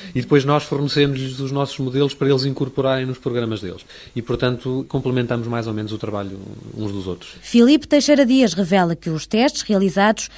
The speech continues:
Speaker 2: já permitiram observar a eficácia das espumas de alumínio na absorção da energia do impacto.
Speaker 1: Já temos a certeza que a incorporação destes materiais, das espumas dentro da estrutura do,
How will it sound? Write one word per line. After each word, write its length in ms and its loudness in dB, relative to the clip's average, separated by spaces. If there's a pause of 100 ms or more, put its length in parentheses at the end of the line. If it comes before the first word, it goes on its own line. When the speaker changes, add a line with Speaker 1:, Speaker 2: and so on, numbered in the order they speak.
(180)
Speaker 2:
já 220 4
permitiram 600 6
observar 640 4
a 40 4
eficácia 600 2
das 180 0
espumas 400 4
de 100 0
alumínio 460 10 (260)
na 280 2 (120)
absorção 680 2
da 100 2
energia 400 4
do 120 -4
impacto. 540 -4
Speaker 1:
Já 200 4
temos 200 -2
a 40 0
certeza 480 0
que 180 -4
a 40 4
incorporação 720 0
destes 220 -4
materiais, 420 -2
das 140 -6
espumas 480 -8
dentro 340 -4
da 80 -6
estrutura 440 -6
do, 440 -10